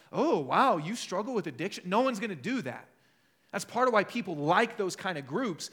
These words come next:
that are struggling with that, because they know, hey, we are all in the same boat.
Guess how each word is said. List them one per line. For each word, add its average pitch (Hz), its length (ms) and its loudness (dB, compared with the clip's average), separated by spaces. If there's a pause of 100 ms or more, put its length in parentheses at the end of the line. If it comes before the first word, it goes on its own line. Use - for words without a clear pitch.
(160)
that 170 120 0
are 160 60 -2
struggling 233 640 0
with 139 140 -8
that, 139 220 -2
because 175 260 -6
they 175 140 -2
know, 165 600 0 (200)
hey, 208 160 2
we 175 320 0
are 214 100 4
all 214 340 6
in 208 100 0
the 190 80 -6
same 185 380 -4
boat. 175 500 0